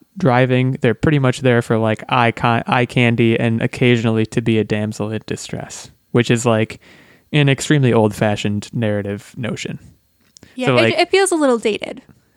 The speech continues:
Speaker 1: It feels extremely dated, and I think, like, and, and maybe that's what Pierce Brosnan meant by saying all that. I mean, I doubt it. I mean, he pretty much just said there should be a female James Bond, but, like, I think it comes from a place of, like,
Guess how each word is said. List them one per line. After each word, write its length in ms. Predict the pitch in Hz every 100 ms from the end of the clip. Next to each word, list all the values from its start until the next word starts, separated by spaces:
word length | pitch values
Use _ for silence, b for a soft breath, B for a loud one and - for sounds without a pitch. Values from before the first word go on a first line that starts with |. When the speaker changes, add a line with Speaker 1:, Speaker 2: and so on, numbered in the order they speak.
| _ _ _ -
Speaker 1:
It 100 | 175
feels 220 | 220 190
extremely 540 | 170 - 196 196 180
dated, 380 | 139 131 127 120
and 140 | 127 123
I 120 | 120
think, 280 | 143 131 131
like, 220 | 127 123
and, 220 | 139 139
and 140 | 147 151
maybe 200 | 214 214
that's 220 | 165 156
what 100 | 143
Pierce 180 | - 139
Brosnan 460 | - 127 117 110 104
meant 280 | 113 135 -
by 120 | 120
saying 320 | - 127 131
all 120 | 127
that. 80 | 131
I 60 | 131
mean, 120 | 120 -
I 180 | 120 110 - -
doubt 240 | 107 110
it. 120 | 110
I 40 | 113
mean, 140 | 101
he 60 | 104
pretty 160 | - 107
much 140 | 107
just 160 | 110 -
said 260 | 107 101
there 120 | 107 107
should 140 | 110
be 80 | 107
a 40 |
female 280 | - 110 110
James 220 | 123 117
Bond, 300 | - 127 143
but, 120 | 123
like, 300 | 117 107 - B B B B B
I 100 | -
think 200 | 131 165
it 140 | 143 -
comes 280 | 175 165 -
from 160 | 127
a 60 | 107
place 460 | - 113 110 107
of, 240 | - 123 110
like, 500 | 107 104 107 -